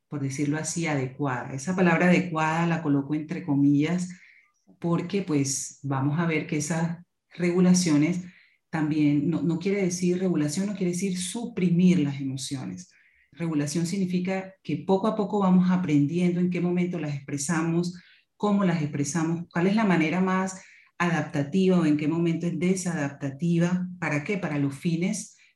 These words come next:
que es relacionarnos con los demás y estar bien con nosotros mismos. Se trata entonces de reconocer las emociones propias y las ajenas para poderlas expresarlas, para poder expresarlas, pero también para regularlas, para adaptarnos socialmente. Por ejemplo, expresar la tristeza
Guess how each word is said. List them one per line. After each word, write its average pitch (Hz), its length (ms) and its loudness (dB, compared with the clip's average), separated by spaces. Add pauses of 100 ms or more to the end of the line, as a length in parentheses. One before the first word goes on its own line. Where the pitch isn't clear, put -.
que 147 180 -2
es 139 80 0
relacionarnos 147 800 -2
con 170 140 -4
los 147 120 -2
demás 180 520 -2
y - 20 -4
estar 135 320 -6
bien 143 180 4
con 147 160 0
nosotros 147 420 -4
mismos. 127 480 -6 (420)
Se 190 180 0
trata 175 260 0
entonces 214 400 2
de 196 140 0
reconocer 156 580 -2
las 233 160 -2
emociones 190 460 0
propias 214 520 -2
y 185 60 2
las 160 160 -2
ajenas 175 500 -2
para 160 240 -6
poderlas 147 280 -4
expresarlas, 220 920 -2 (800)
para 151 240 2
poder 156 160 2
expresarlas, 202 560 -2
pero 233 160 -4
también 208 400 -4
para 226 260 -4
regularlas, 139 960 -6
para 165 180 4
adaptarnos 185 600 6
socialmente. 131 600 2
Por 160 140 -2
ejemplo, 175 320 6
expresar 175 400 0
la 240 140 -2
tristeza 208 680 -2